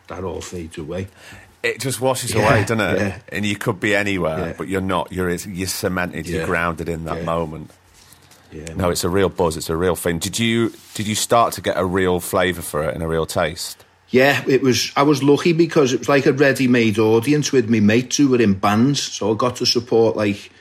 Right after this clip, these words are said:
Speaker 1: Michael Head quite a lot. Uh, I supported The Firm Way, and, um, a couple of mates were promoters, so they put me on with established acts. So I was guaranteed to perform to a couple of hundred people, and then,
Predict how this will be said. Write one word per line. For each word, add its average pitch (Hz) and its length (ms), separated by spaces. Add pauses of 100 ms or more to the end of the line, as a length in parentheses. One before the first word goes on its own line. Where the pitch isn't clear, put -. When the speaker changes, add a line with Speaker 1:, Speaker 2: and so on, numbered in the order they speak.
(280)
Speaker 1:
Michael 113 380
Head 104 320
quite 101 300
a 104 40
lot. 95 340 (380)
Uh, 95 320 (100)
I - 40
supported 104 600
The 101 100
Firm 104 500
Way, 101 340 (540)
and, 95 360
um, 87 460 (720)
a - 40
couple 113 300
of 107 80
mates 101 280
were 107 80
promoters, 101 680
so - 160
they 98 220
put 104 260
me 107 140
on 101 180
with 101 120
established 95 600
acts. 95 220
So 110 100
I 120 140
was 117 220 (1120)
guaranteed 113 720
to 135 120
perform 117 560
to 135 140
a 120 40
couple 113 340
of 101 80
hundred 98 380
people, 120 460
and 117 140
then, 117 320